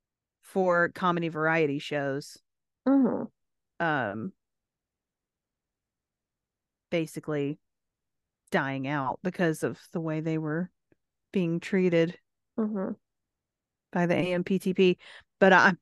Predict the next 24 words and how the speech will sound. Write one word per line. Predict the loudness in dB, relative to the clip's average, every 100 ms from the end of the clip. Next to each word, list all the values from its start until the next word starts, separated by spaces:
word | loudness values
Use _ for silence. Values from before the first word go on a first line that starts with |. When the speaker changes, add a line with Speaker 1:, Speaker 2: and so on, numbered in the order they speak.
| _ _ -4
Speaker 1:
I'm | -2
so | 0 4 4
bad | 6 2 2
at, | 0
like, | -2 -4 -4 -14 _ _ _ _ _ _ _ _ _ _ _ -6
math | 0 2 2 2
and | 0 2
numbers | 2 2 2 0
that | -2 0
it | 2
is | 0 -2
really | -4 0 2 2
hard | 0 0 -2
for | -2
me | -2
to | 2
<laughs> |
read | 4 4
some | 2 0 0
of | -2 -6
these. | -6 -6 _ 0
Speaker 2:
It's, | 6 6 6 4
I | 6 8
mean, | 8 6